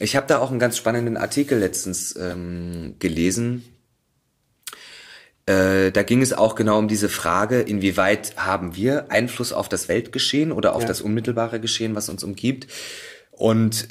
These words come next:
Speaker 1: da fand ich dann wiederum, das war ganz nüchtern und sachlich beschrieben, ich kann nicht verhindern, dass Tr-, zum Beispiel jetzt Trump als, als Präsident gewählt wird,
Speaker 2: Ja.
Speaker 1: aber ich kann mein Leben bestimmen und ich kann mein Umfeld bestimmen.
Speaker 2: Ja.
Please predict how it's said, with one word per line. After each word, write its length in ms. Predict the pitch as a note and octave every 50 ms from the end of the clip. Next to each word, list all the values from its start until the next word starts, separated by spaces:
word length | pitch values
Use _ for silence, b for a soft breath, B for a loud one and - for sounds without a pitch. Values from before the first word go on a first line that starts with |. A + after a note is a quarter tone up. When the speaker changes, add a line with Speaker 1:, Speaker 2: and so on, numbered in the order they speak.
| F#2+ - A#2
Speaker 1:
da 140 | A2+ D3
fand 240 | D3 - - C3+ C3
ich 80 | B2 -
dann 140 | A#2+ A2+ A#2
wiederum, 560 | A#2 B2 A2+ A#2 A#2 A#2 A#2 A#2 - - -
das 200 | - G#2+ - -
war 80 | G#2+
ganz 300 | G#2 G#2+ A2+ A#2+ A2+ -
nüchtern 360 | A2+ A#2 C3+ B2+ - - A#2 G#2+
und 120 | G#2 F#2+
sachlich 360 | G2+ G#2 G#2 - A2 G#2+ -
beschrieben, 720 | - F#2+ - - - G#2+ A2+ B2 C#3 C#3 C#3+ C#3+ - - _ _ _ _ _ _ _ _ _ _ _ _ _ _ _ _ _ _ _ _ _ B B B B B B B B -
ich 140 | B2 - -
kann 160 | - C3 C3+
nicht 180 | C#3 C3 B2+ -
verhindern, 360 | A#2 G#2+ G#2+ A#2+ B2+ C3 B2
dass 180 | A2 G2+ - -
Tr-, 180 | - - - - - - - -
zum 140 | - G#2+
Beispiel 240 | G2+ F#2+ - - G2
jetzt 240 | F#2 F2 - - -
Trump 260 | - A2 G2 G2+ G2 -
als, 200 | - F#2 - -
als 220 | - - F#2 F2 -
Präsident 580 | - - F2 E2+ D#2 F2 G2 B2 C3+ - - -
gewählt 500 | G2+ F#2+ F#2+ F2+ E2 E2 F2+ G#2+ A2 -
wird, 220 | C#3 D#3 E3 E3 - - -
Speaker 2:
Ja. 380 | C#3+ C#3 B2 A#2+ A#2+ C3 D3 C#3+
Speaker 1:
aber 500 | F#2 G2+ A#2 B2 C3+ C3+ C#3 C#3+ C3+ - - -
ich 460 | A#2+ B2+ B2 - - - - - - _ -
kann 500 | - - G2+ A2 A2+ B2 B2 B2+ B2+ B2+ -
mein 280 | F2+ F#2 F#2 G2+ G2+ G2+
Leben 300 | F#2 F#2 F#2+ G2 F#2 E2+
bestimmen 360 | F2 - - - G2 G2 F#2+
und 100 | F2 D#2+
ich 120 | - -
kann 160 | - - F#2+
mein 140 | F#2 F2+ F2+
Umfeld 600 | - - G#2 G2 - - E2+ D2 - - - - _ _ -
bestimmen. 540 | - F2 - - - F#2 D#2 C#2+ C#2+ C#2+ -
Speaker 2:
Ja. 260 | C3 C3+ C3+ - C#3